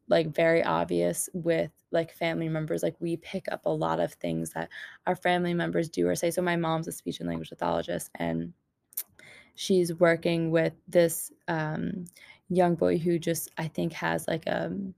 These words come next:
a lisp or something, and she brought the older brother into a session so that they can, like, practice his, e-, an exercise, and the brother, she was like, "I, like, realized in the mo-," like, the brother has the same exact thing, and it's because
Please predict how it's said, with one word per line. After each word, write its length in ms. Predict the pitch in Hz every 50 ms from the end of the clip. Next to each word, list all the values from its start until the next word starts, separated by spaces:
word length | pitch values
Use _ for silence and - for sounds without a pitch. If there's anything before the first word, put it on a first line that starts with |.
| _ _ _ _ _ _
a 100 | - 170
lisp 380 | 165 156 160 165 165 160 - -
or 80 | 175 165
something, 640 | 151 - - 185 180 170 175 165 160 160 - - 156 - - - - - - _ _
and 560 | - 185 180 175 170 165 165 165 165 165 - - _ - - - _
she 300 | - - - - 196 185
brought 400 | 175 156 - 175 170 175 180 175
the 160 | - 185 - -
older 280 | - 175 165 165 175 170
brother 320 | 165 - 170 165 - 165 - -
into 360 | 175 165 165 165 - - 175
a 80 | 175
session 640 | 160 - - 180 175 170 - - 170 175 170 - 196 -
so 160 | - - 180 170
that 220 | 170 165 165 -
they 140 | - 170 175
can, 200 | 170 - 170 165
like, 220 | 165 165 156 -
practice 460 | - - 165 160 156 - - 156 -
his, 120 | - 156 151 - - -
e-, 160 | 175 170 - -
an 120 | 185 175
exercise, 720 | - 190 208 202 - 175 165 156 170 156 151 160 165 160 - - - - - - - _ -
and 360 | 180 175 170 165 170 160 156
the 100 | - 180
brother, 540 | 160 160 - 175 170 165 165 170 165 180 -
she 160 | - - -
was 180 | 175 170 165 165
like, 180 | 170 170 - - _ _
"I, 260 | - 170 165 165 165 - -
like, 160 | 175 165 160 160
realized 320 | 160 170 170 170 170 165
in 40 | 165
the 60 | 165
mo-," 140 | 165 170 -
like, 140 | - 180 175
the 100 | 165 175
brother 300 | 160 165 175 170 - 170
has 280 | 165 - 175 175 170 156
the 100 | 175 165
same 360 | - - - 165 165 160 160
exact 440 | 156 151 - 165 151 147 156 - _
thing, 240 | _ 185 - - -
and 80 | -
it's 120 | - - -
because 400 | - - 156 - 165 160 156